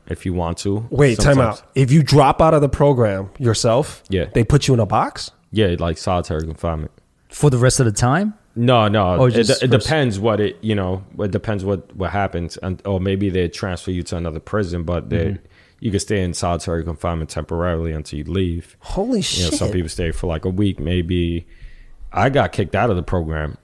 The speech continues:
Speaker 1: and I had to restart over, so I sat in the box.
Speaker 2: Wait, so why'd you, why'd you get kicked out?
Speaker 1: So, fucking, <laughs> this is where, like, my whole life changed, and this is how I started Con Body,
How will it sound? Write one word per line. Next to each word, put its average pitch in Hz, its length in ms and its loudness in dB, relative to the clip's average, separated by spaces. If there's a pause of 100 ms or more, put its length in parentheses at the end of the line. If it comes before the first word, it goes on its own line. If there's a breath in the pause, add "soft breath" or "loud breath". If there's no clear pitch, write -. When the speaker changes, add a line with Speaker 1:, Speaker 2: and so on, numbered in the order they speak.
Speaker 1:
and 87 120 -4
I 87 60 -2
had 92 100 -2
to 82 60 -4
restart 92 440 -2
over, 82 300 -2
so - 180 -4
I 92 100 2
sat 85 280 -2
in 82 60 -6
the 82 60 -6
box. 78 580 -6 (240)
Speaker 2:
Wait, 135 180 2
so 139 120 0
why'd 120 240 2
you, 135 60 -4
why'd 120 160 0
you 143 60 0
get 147 140 0
kicked - 180 -4
out? 147 320 -4 (200)
Speaker 1:
So, 92 720 0 (800)
fucking, 92 760 -4 (160)
<laughs> - 1200 -6
this 123 240 4
is 117 40 0
where, 113 220 6
like, 95 600 0
my 98 180 0
whole 104 260 2
life 98 240 0
changed, 104 380 0
and 92 140 0
this 101 160 0
is - 60 -10
how 95 240 2
I 87 100 0
started 90 360 -2
Con 117 260 -2
Body, 80 380 -2